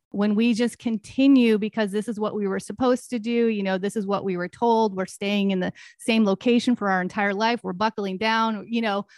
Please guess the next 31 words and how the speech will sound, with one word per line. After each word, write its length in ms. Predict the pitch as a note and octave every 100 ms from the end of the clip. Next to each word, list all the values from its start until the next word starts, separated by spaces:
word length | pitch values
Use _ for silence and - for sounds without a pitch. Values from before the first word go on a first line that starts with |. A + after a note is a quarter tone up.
| _
whatever 360 | C4+ C#4 E4 E4+
it 160 | C#4 A3+
is, 440 | D#4+ B3+ G3 G3+ _ _ -
when 160 | B3+
we 120 | C4+
realize, 380 | C4+ D#4 F4+ C#4+
like, 180 | A#3+ A3
"Hey, 180 | B3 F4
wait 200 | D#4+ D#4+ G4+
a 60 |
second, 440 | F#4+ A#3 A3 F3+ - _ _ _ -
when 160 | A#3+
I 260 | - A#3 E4+
fill 300 | - F#4+ F4+
my 320 | B3+ G#3+ C#4+ E4+
cup, 400 | B3 F3+ D#3+ - _
when 200 | A#3 A3+
I 580 | A3 A3 C#4+ D#4+ D#4 A#3 A3+ G#3
begin 380 | B3 G#3 B3+ C4
to 160 | C4 D#3
open 320 | A#3+ B3+ A#3+
up 260 | C4+ A3
to 120 | - A#3+
the 120 | G#3+
limitlessness 760 | A3 B3+ C#4 A#3 A3+ G#3+ G#3 A3
in 120 | G#3
my 180 | F#3+ F3+
life, 460 | G#3 D4 G#3+ G#3 _ _ _
it 80 | A#3
actually 680 | B3 D#4+ - E4+ C#4+ B3+ A3 _ _ _ _
creates 580 | - D4 C#4 C4 C#4 C#4